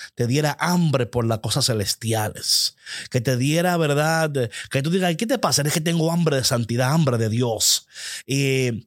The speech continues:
y eso, de alguna manera u otra, ¿verdad? Cuando hablamos de, de, de, de estos jóvenes, eh, y esto lo hablamos en el, en el podcast anterior, querían cambiarle,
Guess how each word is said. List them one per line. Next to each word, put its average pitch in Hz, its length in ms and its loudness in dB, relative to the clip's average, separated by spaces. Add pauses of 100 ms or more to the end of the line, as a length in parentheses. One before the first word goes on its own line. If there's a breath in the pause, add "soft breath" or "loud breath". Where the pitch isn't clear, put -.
(160)
y 160 160 0
eso, 285 280 0
de 208 100 0
alguna 240 200 0
manera 269 300 0
u 160 220 0
otra, 120 440 -2
¿verdad? 151 520 0 (220 loud breath)
Cuando 156 160 0
hablamos 202 360 0
de, 185 280 0
de, 156 180 0
de, 131 380 0 (120)
de 160 120 2
estos 190 300 0
jóvenes, 127 840 0 (460 loud breath)
eh, 151 280 2
y 165 100 2
esto 180 140 -2
lo 311 80 0
hablamos 240 360 0
en 156 100 0
el, 120 260 0
en 117 160 0
el 113 160 0
podcast 160 320 -2
anterior, 120 420 0 (220 loud breath)
querían 214 460 0
cambiarle, 160 1000 0